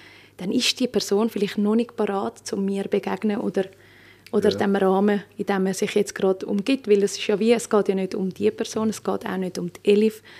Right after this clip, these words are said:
Speaker 1: es geht am Schluss, ähm, um, um das Gül und um den Betrieb, äh, wo du tust versuchen, ja, mit all diesen verschiedenen Menschen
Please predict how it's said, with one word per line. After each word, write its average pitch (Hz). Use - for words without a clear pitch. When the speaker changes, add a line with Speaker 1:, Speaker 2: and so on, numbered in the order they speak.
Speaker 1:
es -
geht 190
am 185
Schluss, 202
ähm, 185
um, 190
um 196
das -
Gül 220
und 190
um 202
den 202
Betrieb, 226
äh, -
wo 196
du 202
tust 190
versuchen, 202
ja, 214
mit 214
all 247
diesen 254
verschiedenen 226
Menschen 277